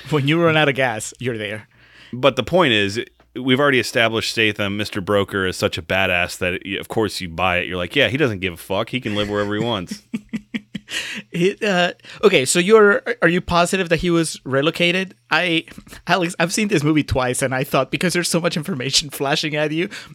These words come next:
Speaker 1: I thought that he had quit.
Speaker 2: Oh, I guess that's true, too. He, he could have, 'cause he was mad that the kid got killed.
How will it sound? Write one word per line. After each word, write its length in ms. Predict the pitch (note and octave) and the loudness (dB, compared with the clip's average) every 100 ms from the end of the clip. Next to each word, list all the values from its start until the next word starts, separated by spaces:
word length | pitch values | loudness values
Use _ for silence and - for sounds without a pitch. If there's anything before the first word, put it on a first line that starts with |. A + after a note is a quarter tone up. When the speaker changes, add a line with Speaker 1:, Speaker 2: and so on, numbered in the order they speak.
| _ - | _ -8
Speaker 1:
I 120 | F#3 | -4
thought 180 | A#3 F#3+ | -2 -2
that 140 | C#3 | -2
he 80 | C3 | -4
had 120 | B2+ | -8
quit. 380 | - D#3 C3+ - - - - _ _ - | -4 -2 -4 -10 -20 -20 -20 _ _ -4
Speaker 2:
Oh, 240 | C3+ E3+ | 0 2
I 60 | D#3 | 0
guess 180 | D3 | -2
that's 180 | D#3 C#3 | -4 -6
true, 220 | - D3 | -4 -4
too. 400 | B2+ D#3 C#3+ B2+ - _ B2+ | -2 -2 0 -2 -10 _ -4
He, 380 | A#2+ A2+ A2+ | -2 -2 -6
he 60 | A2+ | -4
could 160 | C3 C3 | 0 2
have, 280 | A#2 A#2 _ _ | 0 -4 _ _
'cause 160 | - B2 | -4 4
he 80 | F3+ | 4
was 160 | D#3 | 4
mad 300 | A#2+ B2+ C#3+ | 2 2 0
that 100 | A#2+ | -2
the 80 | G#2+ | -6
kid 240 | - C#3 | 0 0
got 220 | A#2+ F#2 - | 0 -4 -6
killed. 420 | G2 F#2 F#2 | -8 -6 -10